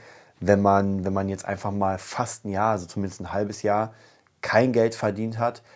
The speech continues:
Bei vielen sind die ganzen Hilfen gar nicht angekommen und, und, und. Also das wird sich ja auch im nächsten Jahr zeigen, ähm, wenn einfach viele,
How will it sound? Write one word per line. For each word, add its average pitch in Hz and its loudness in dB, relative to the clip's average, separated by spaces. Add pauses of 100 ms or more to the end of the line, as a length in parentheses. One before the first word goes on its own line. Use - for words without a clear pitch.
(120)
Bei 95 -2
vielen 110 -2
sind 101 -4
die 107 0
ganzen 104 -4
Hilfen 110 -2
gar 104 0
nicht 107 -8
angekommen 104 -6
und, 113 -2
und, 104 -2
und. 98 -2
Also 92 -2
das 85 -6
wird 104 0
sich 95 -10
ja 101 2
auch 90 0
im 92 -6
nächsten 98 -6
Jahr 95 -4
zeigen, 98 -4 (720)
ähm, 98 0 (640)
wenn 104 -2
einfach 95 -6
viele, 104 2